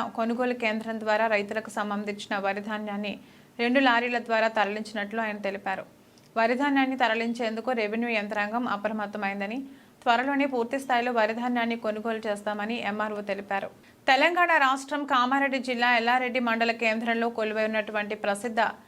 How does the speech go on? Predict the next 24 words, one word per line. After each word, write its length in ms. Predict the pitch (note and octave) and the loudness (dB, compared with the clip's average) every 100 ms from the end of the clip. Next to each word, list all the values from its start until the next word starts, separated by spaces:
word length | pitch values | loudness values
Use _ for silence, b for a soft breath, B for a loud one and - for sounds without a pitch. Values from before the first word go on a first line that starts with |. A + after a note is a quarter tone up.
| B B B - | B B B -4
బగలాముఖి 680 | A3 A#3 C4+ D4+ D#4 D4 | 2 4 4 4 2 -2
పీఠంలో 440 | C#4+ C4+ B3+ B3 B3 | -2 -2 0 2 4
అమ్మవారి 500 | A3 A#3 A#3+ A#3 A#3 | 4 2 4 4 2
జయంతి 400 | A3 G#3+ A3 A3 | 2 2 0 -8
సందర్భంగా 560 | A3 G#3+ G#3 A3 A3+ | -4 -2 -2 -2 0
ఉత్సవాలు 540 | A3 G#3 G#3 A3 G#3+ G3 | 0 -2 -4 0 0 0
అంగరంగ 380 | G3+ G#3+ A3 A3 | -2 0 0 2
వైభవంగా 500 | G#3+ G#3 A3 A3 G#3 | 4 2 0 -2 0
జరిగినట్లు 680 | G#3 G3+ G3+ G3+ G#3+ C4 C#4+ B B B - | 0 -2 -4 -6 -4 -4 -6 B B B 2
పీఠం 300 | C4+ C#4 C#4 | 2 2 0
పూజారి 400 | B3+ A#3+ A#3 A3+ | 0 0 0 -2
క్రాంతి 420 | A3+ G#3 G#3+ A3+ | -2 -2 -2 -6
తెలిపారు. 460 | G#3+ G3 F#3+ F#3+ - | -6 -6 -4 -6 -6
బుధవారం 420 | A3 A3 G#3+ G#3 | -10 -2 -2 -2
రోజున 460 | G3+ G#3 A3+ A#3+ - | -4 -4 -2 -2 -2
ఉదయం 380 | G#3+ A3+ A#3 G3 - B B B | -4 -2 -4 -6 -14 B B B
అమ్మవారి 380 | A3+ B3+ C#4+ C#4+ | 0 4 4 4
దివ్యమంగళ 680 | A#3 A#3 B3 C4 B3+ B3+ A#3 | 2 -2 0 0 0 2 0
విగ్రహానికి 600 | A3 A3 A3+ A3 A3+ B3 | 0 -4 -4 -4 -4 -6
భక్తులందరి 640 | A#3 G#3 G#3 A3+ G#3+ G#3+ | -2 -4 -2 -2 2 0
గోత్రనామాలతో 840 | G#3 G#3 G#3+ G#3+ G3+ G3+ G3 G3 B3 | 0 -2 0 -2 -2 -2 -6 -6 -6
విశేష 420 | A3 G#3 G#3+ A3 | -4 -6 -6 -6
సంకల్పం 600 | G#3 G#3 G3+ G#3+ G#3 G#3 | -6 -8 -8 -8 -8 -10
చెప్పబడి 520 | G3+ F#3+ G3 G3 | -10 -8 -4 -4